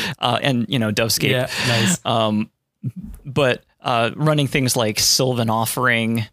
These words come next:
Speaker 1: and Sprout Swarm and, uh, Luminarch Ascension and, uh, Sacred Mesa, uh, all of which, when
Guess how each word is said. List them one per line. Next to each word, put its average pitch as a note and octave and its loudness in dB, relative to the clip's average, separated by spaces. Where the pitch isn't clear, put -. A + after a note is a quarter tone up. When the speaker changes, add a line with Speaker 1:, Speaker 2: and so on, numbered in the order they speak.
Speaker 1:
and A2+ 0
Sprout A2 0
Swarm A#2 0
and, G#2 0
uh, A#2+ -2
Luminarch B2+ -2
Ascension G#2+ 0
and, G#2 0
uh, A2+ -2
Sacred A2 0
Mesa, G#2 0
uh, G#2 -2
all B2 2
of A2 -2
which, - 0
when A2 0